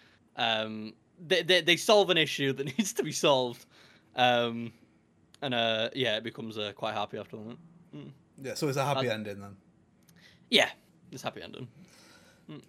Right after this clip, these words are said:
Speaker 2: Nice. Uh, so, um, do,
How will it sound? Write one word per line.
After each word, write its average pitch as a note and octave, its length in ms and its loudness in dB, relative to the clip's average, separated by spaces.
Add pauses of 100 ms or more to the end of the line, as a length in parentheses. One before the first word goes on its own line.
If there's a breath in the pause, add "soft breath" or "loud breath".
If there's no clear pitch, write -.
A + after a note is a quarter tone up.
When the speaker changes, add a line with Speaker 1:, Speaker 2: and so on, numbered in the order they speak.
Speaker 2:
Nice. B2+ 400 -12
Uh, C#3 240 0
so, D3+ 560 4
um, D3+ 200 -8 (480)
do, C3 240 -14